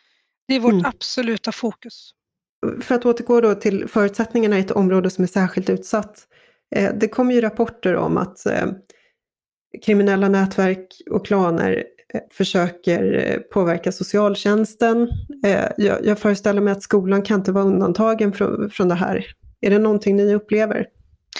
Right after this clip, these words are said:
Speaker 2: Försök
Speaker 1: Nej,
Speaker 2: till påverkan?
Speaker 1: tvärtom faktiskt. Vi upplever ett väldigt bra samarbete med alla föräldrar. Eh, och vi är väldigt tydliga med alla våra föräldrar att vår uppgift är att se till att era barn klarar skolan. Och vi
Speaker 2: Mm.
Speaker 1: måste ha ett gott samarbete. Så att, eh,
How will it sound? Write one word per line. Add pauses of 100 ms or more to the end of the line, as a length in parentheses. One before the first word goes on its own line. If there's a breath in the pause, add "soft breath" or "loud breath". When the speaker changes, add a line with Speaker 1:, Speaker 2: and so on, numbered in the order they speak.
(260 loud breath)
Speaker 2:
Försök
Speaker 1:
Nej,
Speaker 2:
till
påverkan?
Speaker 1:
tvärtom
faktiskt.
Vi
upplever
ett
väldigt
bra
samarbete
med
alla
föräldrar. (720 soft breath)
Eh,
och
vi
är
väldigt
tydliga
med
alla
våra
föräldrar
att
vår
uppgift
är
att
se
till
att
era
barn
klarar
skolan. (560 soft breath)
Och
vi
Speaker 2:
Mm.
Speaker 1:
måste
ha
ett
gott
samarbete. (640)
Så
att,
eh,